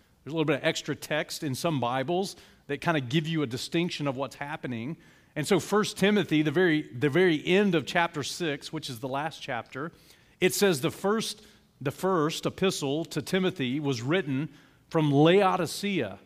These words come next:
which is the chiefest city of Phrygia."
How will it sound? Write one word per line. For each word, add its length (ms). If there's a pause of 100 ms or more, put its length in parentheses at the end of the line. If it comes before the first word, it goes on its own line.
(520)
which 280
is 180
the 140
chiefest 1080 (160)
city 800 (600)
of 120
Phrygia." 600